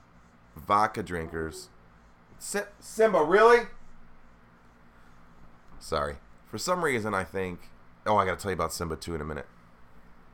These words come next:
So I don't know why I put this, like, this idea together. I have this idea. It's not an idea, like a, a, a, a theory, all right? I guess we'll call it a theory.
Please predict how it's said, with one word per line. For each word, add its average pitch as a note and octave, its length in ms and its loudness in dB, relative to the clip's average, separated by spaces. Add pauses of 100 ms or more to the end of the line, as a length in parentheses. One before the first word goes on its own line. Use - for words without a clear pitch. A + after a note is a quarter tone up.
(1900)
So A#2+ 180 4
I C3+ 80 10
don't E3 80 4
know D#3+ 80 4
why A#2+ 260 4
I G#2+ 60 2
put - 240 -6
this, G#2+ 200 -6
like, F#2+ 320 -6 (1600)
this A#2+ 200 0
idea G2+ 380 4
together. C#2 500 -4
I G2+ 100 0
have A2 120 2
this G#2 180 -2
idea. D#2+ 680 -6
It's - 160 -16
not G#2 120 -8
an F2+ 80 -4
idea, D#2 380 -8
like D#2 180 -8
a, D2 460 -8
a, - 60 -8
a, D2+ 220 -8 (540)
a F2+ 60 -6
theory, D#2+ 580 -6 (100)
all C#2 80 -6
right? D#2 180 -4
I D#2 60 -4
guess E2+ 140 -10
we'll F2 60 -10
call F2 160 -4
it D2+ 60 -2
a - 40 -8
theory. D2 380 -10